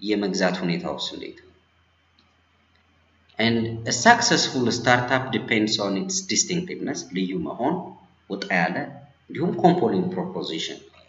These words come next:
ገበያ ውስጥ እንዴት ነው ፔኔትሬት አድርገን ልንገባ የምንችል? So this is how merchandise or services stand out።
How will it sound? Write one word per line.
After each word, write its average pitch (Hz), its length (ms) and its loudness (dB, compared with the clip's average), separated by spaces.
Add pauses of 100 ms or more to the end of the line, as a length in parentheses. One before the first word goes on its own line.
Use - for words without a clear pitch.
ገበያ 107 280 4
ውስጥ - 200 -4
እንዴት 95 260 -2
ነው 101 140 -4
ፔኔትሬት 98 460 -4
አድርገን 85 300 -2
ልንገባ 76 320 -8
የምንችል? - 400 -16 (1200)
So 101 60 -6
this 120 200 0
is 127 120 4
how 143 220 8
merchandise 127 680 4
or 98 180 0
services 107 560 -4 (240)
stand 98 300 -2
out። 87 240 2